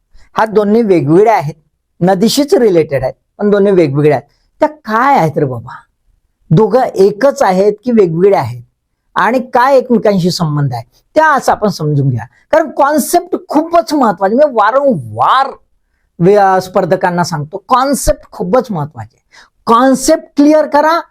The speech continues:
आणि रट्टा मारा. पास नाही झाले तर मला विचारा, खरंच सांगतो, है ना? अनुभव आणते पुन्हा. प्रिलिम कधीच फेल होऊ शकणार नाही जर तुमचे कॉन्सेप्ट पक्के असतील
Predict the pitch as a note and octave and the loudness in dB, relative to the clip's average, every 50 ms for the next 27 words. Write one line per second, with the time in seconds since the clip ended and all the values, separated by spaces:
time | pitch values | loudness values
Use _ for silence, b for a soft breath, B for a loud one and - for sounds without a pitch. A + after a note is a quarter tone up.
0 | _ _ - A3 B3+ D4 D4 A#3+ F3+ D3 D3+ F#3 G#3 - - _ C#4+ C4+ C4+ B3+ | _ _ -4 -4 0 0 0 0 0 0 -2 -2 -4 -4 -6 _ -4 -2 0 0
1 | G#3 F#3 E3 C3 A#2 - _ _ _ _ _ _ A#3+ B3 B3 A#3+ - G3+ G3+ G#3+ | 0 -2 -4 -6 -8 -14 _ _ _ _ _ _ -2 -2 -2 -2 -4 -2 -2 -2
2 | G3 C#3+ D3 D#3+ F3+ F#3 F3 E3+ D3 C3+ B2+ B2+ A#2 G#2 - _ - - - - | 0 0 2 2 2 2 0 -2 -4 -4 -6 -8 -10 -12 -20 _ -20 -20 -20 -20
3 | - _ _ _ _ _ _ _ _ _ _ _ _ _ _ _ _ _ _ _ | -20 _ _ _ _ _ _ _ _ _ _ _ _ _ _ _ _ _ _ _
4 | _ _ _ _ _ _ - G#3+ B3 C4+ C4 - A3+ D3+ C3 - - - _ _ | _ _ _ _ _ _ -2 0 0 0 0 -2 -4 -4 -6 -10 -14 -20 _ _
5 | _ _ _ _ _ _ _ _ _ G#3 C4+ D#4 - - - F3+ A3 B3+ C4+ G#3+ | _ _ _ _ _ _ _ _ _ -2 -2 -2 -4 -2 -2 0 2 2 2 2
6 | A#3+ A#3+ A#3 G3+ F#3+ C#3+ D3+ - D3+ C#3 B2 G2+ - - _ _ _ _ _ _ | 2 2 2 0 0 -2 -4 -4 -4 -6 -6 -6 -12 -18 _ _ _ _ _ _
7 | _ _ _ _ _ _ _ _ _ _ _ F#3+ G3 A3 A3+ A#3 A#3+ A#3 A#3+ A#3 | _ _ _ _ _ _ _ _ _ _ _ 0 2 2 2 2 2 2 2 2
8 | A#3 A3+ - F#3+ E3+ E3+ F#3 A3 G3+ - - _ _ E3+ E3 F3+ F#3+ F#3 E3+ E3+ | 0 0 0 -2 0 0 0 -2 -2 -6 -14 _ _ 0 2 2 4 4 2 2
9 | F3+ F3 - E3+ - - E3+ E3+ E3 E3 E3 F3 F3+ F#3+ G3+ G3+ D#3+ F#3 F3+ F3+ | 0 0 -2 -4 -4 -2 0 0 0 0 0 0 0 0 0 0 0 0 -2 -2
10 | - E3 D#3+ - F#3+ F3 - D3+ C#3+ C#3+ D3 C#3+ - D#3+ - - - C#3+ - _ | -4 -10 -10 -10 -10 -10 -6 -6 -4 -4 -4 -6 -6 -8 -10 -6 -8 -8 -8 _
11 | _ D#3+ D3+ D3 D3 - _ F#3+ G3+ A#3+ C4 | _ 0 0 0 0 -4 _ 0 2 2 2